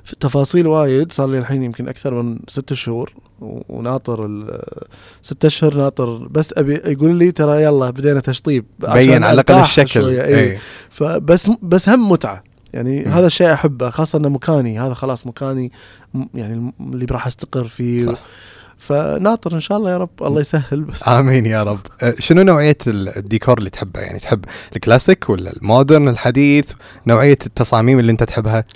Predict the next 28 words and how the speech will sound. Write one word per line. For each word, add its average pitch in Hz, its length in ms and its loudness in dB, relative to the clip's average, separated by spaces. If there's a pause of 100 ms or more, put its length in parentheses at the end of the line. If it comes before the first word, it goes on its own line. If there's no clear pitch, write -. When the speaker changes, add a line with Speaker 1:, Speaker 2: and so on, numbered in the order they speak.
(480)
Speaker 1:
والله، 147 260 6
أنا 151 120 6
أميل 165 240 2
حق 139 120 -2
ال-، 113 580 -8
الكلاسيك 120 500 -6
أكثر، 117 320 -10
لكجري 127 380 -2
كلاسيك، - 540 -10 (460)
بس 139 600 -2
مو 190 600 0
وايد. 123 560 -4
يعني، 120 320 -6
الكلاسيك 156 600 -4
Speaker 2:
مم. 143 60 -4
Speaker 1:
اللي 139 200 -4
شوية 185 880 -4
حديث، 104 400 -12 (140)
يعني، 104 260 -12
في 165 180 -4
تاتش 139 280 -6
حديث. 113 320 -14 (640)
الكلاسيك 175 400 2
أعشقه، 151 640 -2 (240)
بس 131 400 -8 (140)
إذا 131 140 -2
حقي 139 400 -4 (260)
أنا 120 240 -2